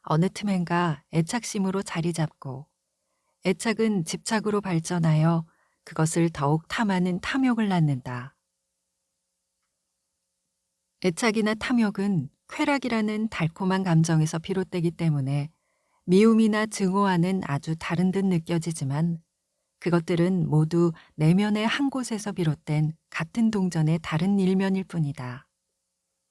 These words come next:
과욕은 이미 정도를 지나친 욕구의 불길이다.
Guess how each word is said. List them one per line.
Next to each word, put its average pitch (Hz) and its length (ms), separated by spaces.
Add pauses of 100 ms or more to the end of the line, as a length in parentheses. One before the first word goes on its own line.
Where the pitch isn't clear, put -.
(1700)
과욕은 185 760
이미 220 320
정도를 208 520
지나친 190 520
욕구의 196 360
불길이다. 156 840